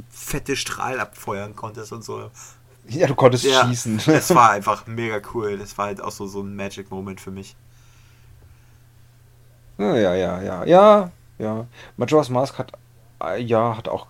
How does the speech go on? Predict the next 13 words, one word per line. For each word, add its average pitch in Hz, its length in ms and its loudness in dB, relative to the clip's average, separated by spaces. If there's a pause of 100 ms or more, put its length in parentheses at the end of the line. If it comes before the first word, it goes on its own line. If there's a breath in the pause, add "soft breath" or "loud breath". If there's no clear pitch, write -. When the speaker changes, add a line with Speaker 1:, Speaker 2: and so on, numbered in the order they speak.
Speaker 2:
krasse - 320 -12
Sachen, 85 320 -14
aber 90 220 -14
ich - 120 -10
hab - 80 -4
ein 65 60 -8
anderes 90 300 -10
Zelda. 90 340 -8 (120)
Also - 140 -14
ich 104 80 -16
hab - 100 -20
ein 85 60 -18
anderes. - 300 -18